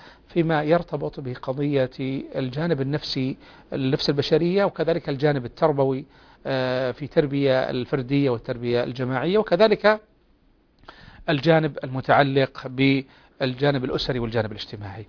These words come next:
آه، ستلحظون أن القضية هذه من أهميتها، هذه الأنواع التي سنذكرها بعد قليل،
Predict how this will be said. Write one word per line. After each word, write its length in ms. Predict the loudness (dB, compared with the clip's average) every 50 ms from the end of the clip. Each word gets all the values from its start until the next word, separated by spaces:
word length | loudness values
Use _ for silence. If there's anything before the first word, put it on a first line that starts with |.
| -18 -20 -20 -20 -20 -18 -6 2
آه، 720 | 4 6 6 6 6 4 2 0 -2 -2 -2 -2 -2 -4 -4
ستلحظون 1300 | 0 0 2 4 4 4 4 2 0 2 2 2 2 2 6 6 8 8 8 6 4 4 2 0 -4 -8 -14 _ _ _ _ _ _ -20 _ -8 -6
أن 220 | -6 -4 -2 -2
القضية 840 | -2 0 0 -2 -4 -2 -2 0 2 4 4 4 4 4 4 2
هذه 140 | 2 2 0
من 140 | 0 0 -2
أهميتها، 600 | -2 -2 0 2 2 2 2 2 0 -2 2 2
هذه 60 | 4 4
الأنواع 260 | 4 4 6 4 4
التي 180 | 4 0 -4
سنذكرها 460 | -4 -2 -2 -2 -2 -2 -2 0 0 0
بعد 220 | 0 -2 -4 -4
قليل، 480 | -8 -8 -8 -8 -4 0 0 0 0